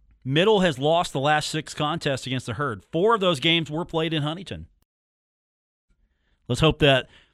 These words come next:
this ends the streak tonight,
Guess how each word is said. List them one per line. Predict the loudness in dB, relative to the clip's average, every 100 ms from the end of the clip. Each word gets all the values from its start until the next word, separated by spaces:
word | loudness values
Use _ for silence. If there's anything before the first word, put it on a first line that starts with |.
| _ _ _ _ _ _ -16
this | -10 0 0 2
ends | 0 0 0
the | -2
streak | -4 -2 -2 -2 -4
tonight, | -2 0 0 -4